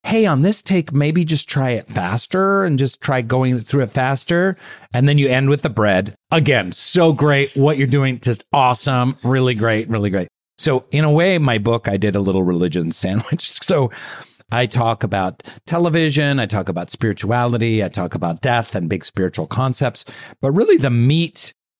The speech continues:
of the book is about religion. I have three chapters on religion itself. I talk about a trip to Jerusalem that I took.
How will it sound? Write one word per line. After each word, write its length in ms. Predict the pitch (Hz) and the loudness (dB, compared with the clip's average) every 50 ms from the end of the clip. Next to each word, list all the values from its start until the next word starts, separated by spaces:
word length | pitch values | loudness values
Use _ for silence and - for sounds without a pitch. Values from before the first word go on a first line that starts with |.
| _ _ - | _ _ 0
of 340 | 120 117 110 101 98 107 92 | 2 2 2 2 0 -4 -4
the 100 | 87 110 | -4 -2
book 600 | 95 127 156 170 123 78 73 - - - - - - | 0 2 2 2 2 0 -2 -6 -10 -16 -18 -10 -4
is 180 | 104 104 92 - | -2 -2 0 -2
about 420 | 101 78 - 104 90 90 92 - | -2 -2 0 0 0 0 -2 -2
religion. 400 | - 90 92 113 131 117 85 78 | -2 -2 0 0 0 0 -2 -2
I 80 | 87 110 | -2 -2
have 140 | 135 131 - | -2 -2 -4
three 460 | - - - 147 143 151 156 156 151 | -8 -4 -2 0 2 2 2 2 0
chapters 760 | 147 - 156 131 120 120 - - - 85 82 80 76 - - - _ - | 0 -2 -2 0 0 0 -2 -4 -6 -4 -4 -4 -6 -8 -12 -12 _ -4
on 380 | 95 87 82 82 82 82 78 _ _ _ _ _ _ _ _ _ _ - | -2 -2 0 -2 -2 -4 -8 _ _ _ _ _ _ _ _ _ _ -8
religion 1120 | 117 107 104 107 117 127 123 120 120 117 117 127 131 117 107 123 120 113 107 107 113 110 - - _ _ _ _ - - | -4 -2 0 2 2 2 4 2 2 2 2 2 2 0 0 0 0 2 0 0 0 -2 -4 -10 _ _ _ _ -6 -4
itself. 760 | 101 98 - - - - 123 92 76 65 - - - - _ _ _ _ _ _ _ _ _ - | -4 -4 -4 -6 -6 -2 -2 -2 -2 -4 -6 -14 -20 -20 _ _ _ _ _ _ _ _ _ -8
I 140 | 98 101 110 | -4 -4 -4
talk 340 | 107 - 123 117 120 117 - | -2 -2 -2 -2 -2 -2 -2
about 240 | 120 110 107 101 | -2 -2 0 0
a 60 | 101 98 | -2 -4
trip 420 | - - - 156 147 - - - - _ - | -4 -4 -4 -2 -2 -4 -4 -12 -20 _ -8
to 120 | - 123 107 | -6 -4 -4
Jerusalem 640 | - 98 107 120 160 180 156 - 123 107 98 92 90 | -2 -2 0 0 0 0 -2 -2 -2 -2 -2 -2 -2
that 120 | 87 87 | -2 -2
I 100 | 85 80 | -4 -4
took. 360 | 76 - 104 90 87 - - | -6 -4 -6 -6 -6 -6 -10